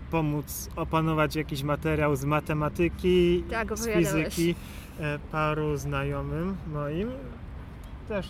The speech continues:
Speaker 1: to działało tak troszkę na poczcie pantoflowej, że jakaś znajoma znajomej, czy jakiś kolega, e, czyjś tam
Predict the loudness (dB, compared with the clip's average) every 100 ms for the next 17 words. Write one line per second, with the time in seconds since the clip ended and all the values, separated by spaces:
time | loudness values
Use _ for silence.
0 | -6 -4 0 2 2 2 0 -4 -2 -6
1 | -2 0 0 0 -4 -4 -4 -4 -4 -2
2 | -2 0 0 0 0 -2 -2 -4 -6 -2
3 | 0 2 2 0 0 0 0 0 -2 -4
4 | -4 -6 -8 -4 2 2 4 0 0 -10
5 | -8 -6 -4 -2 -4 -6 0 0 0 -4
6 | -2 -2